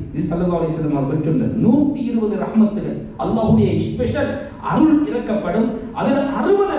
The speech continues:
ரஹ்மத் தவாப் செய்வங்களுக்கு போகும். தவாப் செய்தவங்க காபத்துல்லா தஹியத்துல் மஸ்ஜிதில். உலகத்துல எந்த பள்ளி வாசலுக்கு போனாலும் நாங்க முதல்ல என்ன செய்யணும்? பள்ளி காணிக்கிற என்ற கத்துழுவோமே. காபத்துல்லால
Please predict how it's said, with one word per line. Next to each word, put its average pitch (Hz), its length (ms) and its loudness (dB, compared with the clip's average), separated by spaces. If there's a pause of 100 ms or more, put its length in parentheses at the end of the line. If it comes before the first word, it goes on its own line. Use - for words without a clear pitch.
ரஹ்மத் 277 340 2 (160)
தவாப் 208 380 0
செய்வங்களுக்கு 214 580 0
போகும். - 240 -8 (140)
தவாப் 202 380 0
செய்தவங்க 165 460 -2 (840)
காபத்துல்லா 226 500 2 (220)
தஹியத்துல் 226 500 2
மஸ்ஜிதில். 185 480 -2 (720)
உலகத்துல 202 460 2
எந்த 220 160 4 (100)
பள்ளி 233 300 -4
வாசலுக்கு 220 360 0
போனாலும் 214 460 0
நாங்க 214 220 6
முதல்ல 233 260 0
என்ன - 180 0
செய்யணும்? 214 380 2 (560)
பள்ளி 233 240 0 (140)
காணிக்கிற 254 500 0
என்ற 233 260 0
கத்துழுவோமே. 226 600 0 (840)
காபத்துல்லால 277 720 0